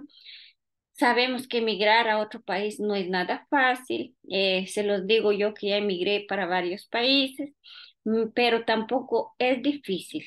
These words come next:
Solo hay que poner nuestra parte y correr atrás de lo que queremos, porque de eso se trata, gente. Eh, hay personas aquí que entran y quieren todo, eh,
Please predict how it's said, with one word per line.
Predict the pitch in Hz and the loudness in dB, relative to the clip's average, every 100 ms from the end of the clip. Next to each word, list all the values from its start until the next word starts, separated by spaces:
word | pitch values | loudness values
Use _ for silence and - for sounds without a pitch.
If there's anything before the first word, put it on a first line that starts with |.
| - | -14
Solo | - 240 233 | -6 -2 0
hay | 233 | -2
que | 226 | -6
poner | 220 208 220 233 | -6 0 0 2
nuestra | 226 254 277 - 196 - | 0 2 0 0 -4 2
parte | 214 269 285 - 294 294 - - - - - | 2 2 0 -4 -4 -4 -18 -18 -18 -16 -4
y | 226 | -4
correr | - 226 226 262 | 2 4 4 4
atrás | 269 247 233 262 240 | 4 2 2 2 4
de | 262 | 2
lo | 269 | 2
que | 277 285 | 0 0
queremos, | 311 277 214 160 151 - - - | 2 2 2 0 -6 -12 -18 -18
porque | - 220 208 | -14 -6 -4
de | 196 214 240 | 0 2 2
eso | 277 240 | -2 -8
se | - | -8
trata, | 208 226 220 220 208 | -2 2 2 0 -8
gente. | - 165 160 - - - - - - - _ - | -4 -4 -4 -8 -12 -16 -18 -18 -18 -20 _ 0
Eh, | 226 233 226 | 2 4 4
hay | 214 | 2
personas | - 240 247 269 262 | 0 0 2 2 2
aquí | 240 240 254 254 | -2 -4 -4 -2
que | 262 226 240 | 2 4 4
entran | 269 262 247 | 4 2 0
y | 214 | 0
quieren | 208 277 254 226 | 0 0 0 -4
todo, | - 247 262 226 202 - | -2 0 0 2 0 0
eh, | 208 190 | 0 0